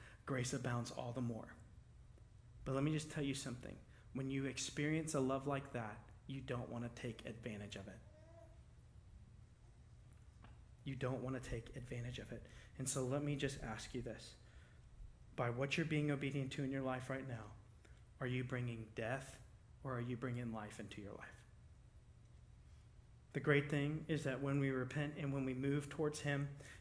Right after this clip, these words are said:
Jesus says he will help us move forward in him. See, because here's what the Bible says. Romans six twenty-three says this. This is,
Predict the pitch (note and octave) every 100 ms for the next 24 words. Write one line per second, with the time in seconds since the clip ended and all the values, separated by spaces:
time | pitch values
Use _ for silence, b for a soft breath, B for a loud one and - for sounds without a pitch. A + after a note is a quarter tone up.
0 | B B2+ C#3 D3 D3 C#3+ - - C#3 B2
1 | B2 C#3+ B2+ B2 - D3+ D3+ - - G#2+
2 | - - B B D3 D3+ D3+ - C#3 C3
3 | B2 B2 C3+ B2 B2+ A2+ G2+ - - -
4 | - B B - - D3+ C#3+ D3+ D#3 D3+
5 | D#3 D#3 C3+ C3 C3 - A#2 A#2 - B
6 | B B - D3 C#3+ C#3 - D#3 - -
7 | D3+ D3 D3 C3+ - C3 B2+ B2 - C#3
8 | C#3+ B2